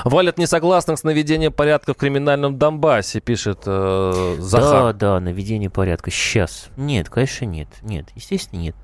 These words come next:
Speaker 2: Просто это такая централизация мафиозных, э, мафиозных ресурсов и устранение, так сказать, несогласных, да?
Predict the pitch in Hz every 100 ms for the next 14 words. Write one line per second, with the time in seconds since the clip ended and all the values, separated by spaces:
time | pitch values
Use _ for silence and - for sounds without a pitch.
0 | 123 196 269 - 277 262 - 175 - 233
1 | - 185 170 156 147 170 - - 131 -
2 | - - - - 117 117 127 127 127 120
3 | - - 90 87 90 - 110 110 104 98
4 | 107 98 135 131 123 - 92 87 - 92
5 | 95 95 85 82 - 90 104 98 98 104
6 | 73 - - - 165